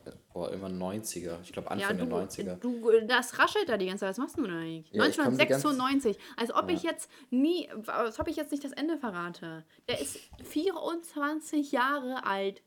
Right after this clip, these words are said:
Speaker 2: Der ist älter als ich.
Speaker 1: Ja.
Speaker 2: Mir auch egal. Boah,
Speaker 1: Ja.
Speaker 2: einfach Edward No-,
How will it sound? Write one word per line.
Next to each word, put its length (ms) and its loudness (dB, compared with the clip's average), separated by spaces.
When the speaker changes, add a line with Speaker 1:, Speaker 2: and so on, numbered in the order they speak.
Speaker 2:
Der 80 2
ist 100 -8
älter 240 -2
als 100 -4
ich. 260 -6
Speaker 1:
Ja. 240 -4
Speaker 2:
Mir 180 -6
auch 80 -6
egal. 720 -6
Boah, 160 -8
Speaker 1:
Ja. 60 -6
Speaker 2:
einfach 280 -6
Edward 380 -4
No-, 260 -8